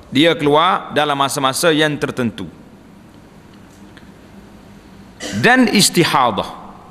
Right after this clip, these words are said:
Ha, tanda situ. Dalam bab haid ni ada dua benda. Satu dia panggil haid, darah yang keluar dengan warna yang dikenali oleh orang perempuan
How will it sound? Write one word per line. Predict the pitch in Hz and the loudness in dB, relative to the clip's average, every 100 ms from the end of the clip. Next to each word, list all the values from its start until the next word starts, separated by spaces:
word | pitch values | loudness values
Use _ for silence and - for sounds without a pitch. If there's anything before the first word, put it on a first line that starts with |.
| - - - | -20 -20 -8
Ha, | 92 | -4
tanda | 135 147 117 | -2 0 -2
situ. | 95 85 - - - - - - - - | -4 -10 -16 -20 -20 -20 -20 -20 -20 -4
Dalam | 147 233 240 | 0 2 2
bab | 196 - | 0 0
haid | 240 214 | -2 0
ni | |
ada | 226 208 | 0 2
dua | 196 190 | 2 2
benda. | 151 117 - | 2 -4 -6
Satu | 156 175 - 220 | -4 -4 -2 0
dia | 190 | 0
panggil | 175 151 | -2 -4
haid, | - 190 214 233 233 - - - - - - - - - - - | -2 2 4 2 -2 -14 -18 -20 -20 -20 -20 -20 -20 -20 -20 -10
darah | 110 156 196 233 | -2 0 2 0
yang | 175 170 | 0 -2
keluar | - 170 160 185 220 - - - - - - - - - - - | -2 0 2 4 2 -2 -10 -20 -20 -20 -20 -20 -20 -20 -20 -6
dengan | 117 180 185 | -2 0 2
warna | 180 196 220 226 196 | 2 2 2 2 2
yang | 190 | 0
dikenali | 175 175 190 214 180 | 0 0 -2 0 0
oleh | 175 170 | 2 2
orang | 165 156 | 0 0
perempuan | 156 151 139 180 208 | 0 -2 0 0 0